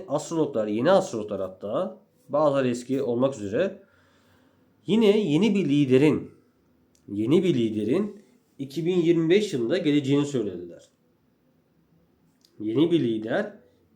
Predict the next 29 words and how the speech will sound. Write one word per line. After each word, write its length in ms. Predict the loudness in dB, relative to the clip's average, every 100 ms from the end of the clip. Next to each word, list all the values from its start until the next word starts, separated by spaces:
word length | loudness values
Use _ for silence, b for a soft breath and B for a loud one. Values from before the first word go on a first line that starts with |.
| -12
iki 280 | -8 0 2
bin 60 |
yirmi 280 | 2 2 0
beş 180 | -2 -6
yılında 260 | -12 -8
belirecek 720 | -4 0 0 0 -2 -4 -12 _ _ _ _ -6
ve 60 |
artık 340 | -2 -2 -4 -4
düzen 420 | 0 0 0 -4 B B B _
o 120 | 0
yeni 340 | 2 2 2 2
lidere 380 | 0 0 0 2
göre 240 | 2 0
şekillenecek. 960 | 0 -6 -2 2 2 2 -2 -4 -12 _ _ _ _ _ _ _ _ _ _ _ _ _ _ _ _ _ -8
Verdikleri 680 | -2 2 2 2 0 0
tarih 320 | 2 4 4 0
çok 220 | -4 -2
yakın. 260 | -2 -2
Şubat 460 | -4 -4 -2 -2 -2
diyenler 300 | -2 -2 -2
oldu, 380 | -2 -2 -2 0
Mart 380 | 0 0 -4 -4
diyenler 340 | -2 0 0
oldu. 560 | 0 -2 -2 -2 -4 b b b b b _ _ _
Yani 280 | -8 -4 0
yaz 200 | 0 0
aylarını 300 | 0 2 0
gösterenler 580 | 0 0 0 0 2 2
oldu. 560 | 2 0 0 -2 -4